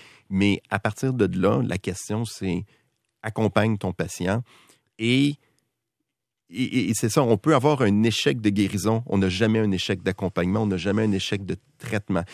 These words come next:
Et, et pour moi, c'est un peu ça, c'est facile quand t'es un jeune médecin de dire, euh, « J'abandonnerai pas mes patients. » Et, et quand un patient te regarde dans les yeux et dit, « Donc, t'es prêt à aller là avec moi ? » Bon, mais comme je l'ai déjà dit, c'est comme s'il cale ton bluff, là.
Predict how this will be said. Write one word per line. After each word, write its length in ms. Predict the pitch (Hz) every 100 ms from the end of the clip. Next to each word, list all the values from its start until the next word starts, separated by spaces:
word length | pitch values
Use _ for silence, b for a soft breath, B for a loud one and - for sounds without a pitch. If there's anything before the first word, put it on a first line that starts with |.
| B B
Et, 240 | 98 -
et 60 | 98
pour 260 | - 92
moi, 240 | 101 127 139
c'est 120 | 110
un 120 | 92
peu 140 | 92
ça, 160 | 80 123
c'est 160 | 107 92
facile 340 | 92 - 117
quand 120 | 98
t'es 160 | 92 90
un 80 | 92
jeune 220 | 90 98
médecin 340 | 95 - 110
de 140 | 92 80
dire, 320 | 90 95 90
euh, « 160 | 71 67
J'abandonnerai 580 | 67 90 82 85 85 87
pas 180 | - 98
mes 140 | 90
patients. » 440 | 85 76 - 98 104 B B B
Et, 200 | - 85
et 60 | 95
quand 220 | 101 98
un 80 | 92
patient 340 | 85 85 107
te 80 | 95
regarde 260 | 87 92 87
dans 120 | 90
les 220 | 82 82
yeux 80 | 104
et 100 | 95
dit, « 180 | 87 92
Donc, 360 | 85 104 107 -
t'es 120 | 92
prêt 260 | - 107
à 40 | 104
aller 240 | 87 90
là 280 | 87 92 101 - -
avec 300 | 92 87 -
moi ? » 300 | 95 104 104 - _ _ _ _ _ _ _ -
Bon, 80 | 65
mais 120 | 82
comme 180 | 85 90
je 120 | 80
l'ai 180 | 87 87
déjà 280 | 90 85 80
dit, 160 | 95
c'est 140 | 104 -
comme 160 | 92
s'il 200 | 104 85
cale 300 | - 95 95
ton 180 | 90 87
bluff, 380 | 82 95 123 -
là. 120 | 104